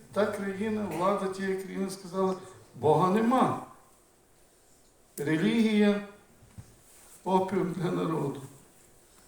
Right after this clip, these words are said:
І ми бачимо кінець цієї країни,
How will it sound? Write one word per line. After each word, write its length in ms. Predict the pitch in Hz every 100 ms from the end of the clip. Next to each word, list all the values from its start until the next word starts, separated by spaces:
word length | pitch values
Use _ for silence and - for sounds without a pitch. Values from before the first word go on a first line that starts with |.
| - - - - _ - _ _ _ _
І 100 | -
ми 140 | 165 190
бачимо 560 | 190 190 185 196 175 170
кінець 360 | 185 165 151 -
цієї 380 | - - 127 113
країни, 480 | - 131 120 120